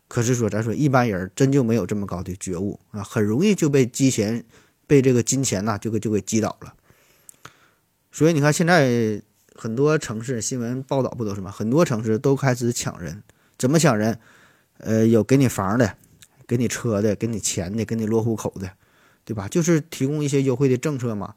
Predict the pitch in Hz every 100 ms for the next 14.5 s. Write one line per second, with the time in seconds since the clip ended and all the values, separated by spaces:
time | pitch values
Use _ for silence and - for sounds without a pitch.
0 | - - - _ _ - 147 156 175 185
1 | 165 160 202 139 113 107 113 123 151 110
2 | 120 113 - 180 131 120 113 104 95 -
3 | - _ 117 139 117 85 90 - 110 95
4 | 92 92 - _ _ _ _ _ _ _
5 | _ _ _ _ - - 120 127 120 120
6 | 104 - 135 113 101 - 139 117 107 117
7 | 117 85 - - - _ _ 135 120 87
8 | 107 107 98 - 147 127 156 160 110 92
9 | 107 101 101 - _ _ _ _ _ -
10 | 127 110 147 110 92 95 - _ 101 92
11 | 104 - _ 113 104 - _ - 156 156
12 | 165 170 160 233 170 110 98 87 101 95
13 | 107 - _ _ - _ _ - 131 143
14 | 98 - 95 107